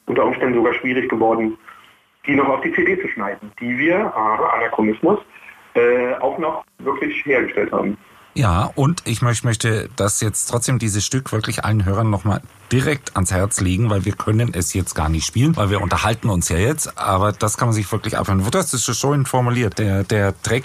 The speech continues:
Speaker 2: biegt immer wieder mal, äh, wo-, woanders hin. Ist total spannend durchzuhören.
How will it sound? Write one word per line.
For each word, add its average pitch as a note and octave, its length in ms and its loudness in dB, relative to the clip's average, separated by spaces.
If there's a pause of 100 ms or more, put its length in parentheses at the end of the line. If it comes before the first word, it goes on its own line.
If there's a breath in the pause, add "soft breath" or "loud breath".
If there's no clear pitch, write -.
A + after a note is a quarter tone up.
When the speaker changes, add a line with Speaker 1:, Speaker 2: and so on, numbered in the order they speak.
Speaker 2:
biegt - 280 -2
immer C#3+ 280 2
wieder C3+ 200 2
mal, G#2+ 360 0 (100)
äh, F#2+ 60 -2 (260)
wo-, E2+ 300 -2
woanders F2+ 320 0
hin. F#2+ 80 0
Ist - 140 -2
total F#2+ 260 0
spannend F#2+ 420 0
durchzuhören. D#2 540 0